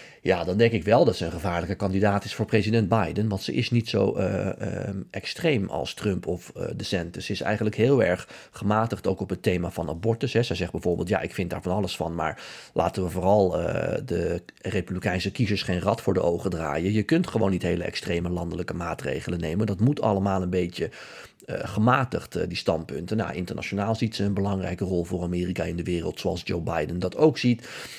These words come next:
Eh, zij kan denk ik heel veel kiezers in het midden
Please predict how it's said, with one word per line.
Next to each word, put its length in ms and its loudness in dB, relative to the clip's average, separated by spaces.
Eh, 300 4
zij 260 4
kan 180 2
denk 180 6
ik 100 2
heel 160 8
veel 120 4
kiezers 320 2
in 100 2
het 120 4
midden 420 8